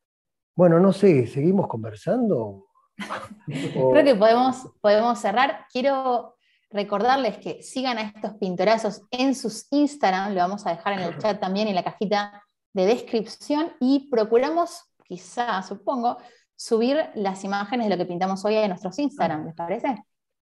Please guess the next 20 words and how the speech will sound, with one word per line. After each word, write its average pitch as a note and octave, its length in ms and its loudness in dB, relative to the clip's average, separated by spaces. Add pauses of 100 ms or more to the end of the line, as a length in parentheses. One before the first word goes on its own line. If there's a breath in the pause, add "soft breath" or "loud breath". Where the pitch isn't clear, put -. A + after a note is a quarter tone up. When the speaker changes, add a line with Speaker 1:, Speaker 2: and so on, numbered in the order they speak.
(220)
Speaker 1:
Sí, G3 340 6
y D3+ 360 4
estaría F3 420 -2
bueno G3 380 -2
capaz D3+ 320 -4
que D#3 160 -2
hacer A#2+ 300 -6
uno C#3 420 -2
acelerado, A2+ 760 -2
¿no? D3 220 -4
Para A#2 280 -6
que A2+ 220 -2
se A#2+ 180 -2
vea B2+ 280 6
más A#2 220 -4
o B2 40 -2
menos B2 200 -4
el A#2 80 -2
proceso A#2 420 -4
rápido. A#2 540 2